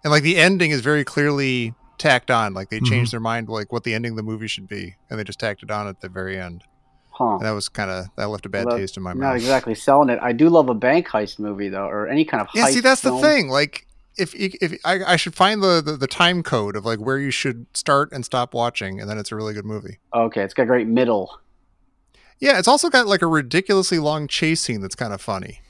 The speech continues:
Speaker 1: Like, it just goes, like, you don't realize, like, after,
Speaker 3: Mm.
Speaker 1: like, fifteen minutes, you're like, "Oh my God, this, <laughs> this chase scene has been going on for a really
Speaker 3: Yeah,
Speaker 1: long
Speaker 3: I don't
Speaker 1: time."
Speaker 3: know if I, I
Speaker 1: Parts
Speaker 3: don't
Speaker 1: of
Speaker 3: know if
Speaker 1: the,
Speaker 3: I wanna
Speaker 1: parts on a
Speaker 3: see any,
Speaker 1: train,
Speaker 3: uh,
Speaker 1: some of it's running, some of it's on the ice. It's like a whole thing.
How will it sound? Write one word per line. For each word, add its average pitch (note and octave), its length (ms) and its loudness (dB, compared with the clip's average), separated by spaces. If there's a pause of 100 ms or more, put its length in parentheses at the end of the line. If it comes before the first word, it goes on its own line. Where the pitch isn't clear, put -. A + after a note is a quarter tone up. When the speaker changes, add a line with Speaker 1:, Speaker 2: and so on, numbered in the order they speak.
(340)
Speaker 1:
Like, C3 160 2
it - 40 -4
just B2 140 -2
goes, D3 240 2
like, C#3 240 0
you C#3+ 80 2
don't D#3 160 4
realize, D3 300 2
like, C3 160 0
after, C#3+ 320 2
Speaker 3:
Mm. B2+ 40 -6
Speaker 1:
like, B2 140 -2
fifteen C#3+ 260 -6
minutes, C#3+ 160 -4
you're C3 80 0
like, A#2+ 100 -4
"Oh G#3 100 4
my B3+ 120 2
God, E3 280 2
this, - 440 0
<laughs> - 20 0
this - 240 -6
chase - 280 0
scene C#3 100 -2
has C3+ 100 -8
been D3 100 -4
going G3 220 6
on F#3 120 4
for G3 180 0
a G3+ 60 10
really D#3+ 280 2
Speaker 3:
Yeah, F3+ 100 4
Speaker 1:
long G#3 100 4
Speaker 3:
I A2 60 2
don't B2 180 2
Speaker 1:
time." A#2+ 100 2
Speaker 3:
know A2+ 60 2
if A2+ 140 -4
I, A2+ 80 4
I - 40 0
Speaker 1:
Parts C3+ 220 0
Speaker 3:
don't C3 60 0
Speaker 1:
of B2 60 2
Speaker 3:
know A#2 40 0
if G#2+ 60 -2
Speaker 1:
the, A#2 40 2
Speaker 3:
I A#2 40 0
wanna A2+ 160 0
Speaker 1:
parts B2 160 0
on A#2 80 -2
a - 20 -2
Speaker 3:
see A2+ 60 -2
any, G#2+ 80 -2
Speaker 1:
train, G3 400 2
Speaker 3:
uh, F#3 40 -2
Speaker 1:
some - 120 -2
of A2+ 80 -8
it's - 120 -12
running, F#3 400 0
some D3+ 120 -6
of B2+ 40 -6
it's A2+ 60 -6
on A2+ 100 -4
the G#2+ 120 -6
ice. F3+ 480 -2
It's B2+ 140 -10
like A2+ 160 -6
a A#2+ 40 -4
whole B2+ 160 -4
thing. B2 300 -10